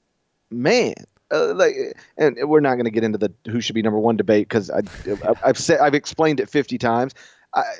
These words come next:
I got no problem with Baylor being number one, even though I've got Gonzaga number one in the top twenty-five and one.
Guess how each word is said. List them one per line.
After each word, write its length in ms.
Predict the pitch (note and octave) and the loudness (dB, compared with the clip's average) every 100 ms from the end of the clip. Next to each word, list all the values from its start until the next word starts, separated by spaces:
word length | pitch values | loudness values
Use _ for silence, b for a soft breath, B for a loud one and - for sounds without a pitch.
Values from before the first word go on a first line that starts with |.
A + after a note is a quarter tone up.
| C#3+ B2+ | -4 0
I 100 | E3+ | 2
got 140 | F#3+ | 4
no 100 | F#3+ | 2
problem 240 | E3 F3 | 2 2
with 140 | C#3+ B2 | 0 0
Baylor 200 | B2+ B2 | 0 0
being 200 | B2 A#2 | -2 -2
number 180 | A#2 A2+ | -4 -4
one, 220 | A2+ A#2 | -2 -2
even 180 | A2+ A#2 | -2 0
though 80 | |
I've 100 | A2 | 2
got 180 | G#2+ A2 | 2 -2
Gonzaga 520 | G#2+ G2+ A#2 A2+ G#2+ F#2+ | -2 0 2 2 0 0
number 220 | A2+ G#2+ | -2 0
one 160 | G#2+ G#2+ | 0 -2
in 60 | |
the 60 | G2 | 0
top 200 | A#2+ G#2 | -2 0
twenty-five 420 | A#2 G2+ A2 G2 | -4 0 2 2
and 80 | G2+ | 0
one. 320 | A#2 A#2 G#2 | 0 2 0